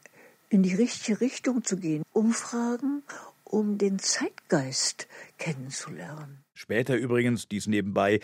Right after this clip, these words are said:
Speaker 2: wird Elisabeth Nöhle-Neumann, die Mutter der deutschen Demoskopie, erfahren, dass der Bundeskanzler nur in zweiter Linie an den Umfragen interessiert war.
Speaker 1: Adenauer fand meine Augen so schön. Und darum wollte er, <laughs> dass ich ihn laufend besuche.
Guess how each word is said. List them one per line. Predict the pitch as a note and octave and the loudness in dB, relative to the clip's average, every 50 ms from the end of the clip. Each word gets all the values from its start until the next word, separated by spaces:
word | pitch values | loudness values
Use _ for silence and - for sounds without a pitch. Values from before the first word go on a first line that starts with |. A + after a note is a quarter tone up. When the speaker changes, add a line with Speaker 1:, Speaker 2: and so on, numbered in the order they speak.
| - - - - - - - _ _ - | -2 -8 -14 -16 -18 -20 -20 _ _ -4
Speaker 2:
wird | G#2 - - | -4 -4 -4
Elisabeth | G2+ G2 G#2 G#2 A#2 G2+ G2+ G2+ F2 - | -4 -4 -2 0 0 2 2 0 0 0
Nöhle-Neumann, | G2+ G#2 G2+ G2+ G2+ G#2 G2 G2+ A2+ A#2+ A#2+ A#2 A2 A2 F#2 | -2 0 0 0 0 2 2 2 2 2 2 2 2 2 0
die | F#2 F2 | 0 -2
Mutter | E2 G2+ C3 C#3+ - D3 B2+ A#2+ | 0 2 2 2 4 4 4 4
der | G#2+ A2 G#2+ | 4 4 4
deutschen | G2+ G2+ A2+ A2+ - - A2+ G#2 | 4 4 2 2 0 -4 -4 -4
Demoskopie, | G2+ G#2 G#2 G#2+ G#2+ G2 - - A2 G2+ - - A#2 A#2 G2 | -2 -2 -2 -2 -4 -4 -4 -4 -4 -4 -2 -2 0 2 2
erfahren, | F#2 G2 - - G#2 G#2 A2 A2+ A2 A#2+ A#2 A2 G2 | 2 0 0 0 2 2 2 2 2 2 2 0 0
dass | G2 F#2 E2+ | 0 -2 -2
der | - G#2 F2+ D#2 | 0 0 0 0
Bundeskanzler | - - - A#2 B2+ C#3 C3+ A#2+ - - A2 G#2+ G#2 - - A2 G2+ G#2 | -2 -2 -2 0 2 2 0 0 0 0 0 0 0 0 0 2 2 2
nur | A2+ B2 A#2+ | 2 2 0
in | C#3+ C#3 | -2 -4
zweiter | - - C3 C3 B2+ C3 B2+ A#2+ A2 | -4 -2 0 2 2 2 2 2 0
Linie | G2+ G2 G2+ G2+ G2+ F#2+ G2 G2 F#2 F2 - | 0 0 0 0 0 2 2 2 2 0 -2
an | - G#2 G2+ | -2 -2 -2
den | G2+ G#2 | -2 -2
Umfragen | - D#3+ C#3 B2+ - - E2+ D#2 D2+ D#2+ F2 | 0 0 0 0 0 -2 -4 -2 -2 -4 -4
interessiert | F2 - - - - E2+ E2+ D2+ - - | -6 -6 -8 -10 -8 -8 -8 -8 -8 -12
war. | C2 A1+ - - - - - | -14 -14 -14 -16 -18 -6 0
Speaker 1:
Adenauer | - F#3+ G3 A3+ A#3 A#3 A#3+ A#3+ A#3+ A#3 | 0 2 2 2 4 4 4 4 4 2
fand | - - A#3 G3 - | 0 -4 -6 -6 -4
meine | G#3 G3 F#3 F#3 - | -4 -2 -2 0 2
Augen | - F#3+ G3 F3+ F#3 F3 | 2 2 2 4 2 2
so | - - C#3+ | 0 -2 -6
schön. | C#3 - - - - - C#3 - _ _ _ _ _ _ _ | -8 -8 -8 -8 -8 -8 -12 -16 _ _ _ _ _ _ _
Und | - D#3 D#3+ - | -8 -2 2 4
darum | G#3+ A#3+ C4+ - C4 C4 A3+ F#3 D3 C#3 - _ | 6 6 6 4 4 4 6 4 2 0 -6 _
wollte | - F3+ F3 F3+ - F#3+ | 4 4 4 6 6 4
er, | - D#3 F3 | 4 4 4
<laughs> | |
dass | F#3+ F#3+ - - - | 2 0 -2 0 2
ich | B3+ A3+ C#4+ C4+ - | 4 4 6 6 6
ihn | C#4 A3+ G3+ | 6 8 8
laufend | E3 F3 G3+ F#3+ - A#3 G#3 - | 8 6 6 6 2 0 0 0
besuche. | F3+ D3+ F#3 C4 E4+ - C4+ F#3+ | -2 -2 -2 0 2 4 2 2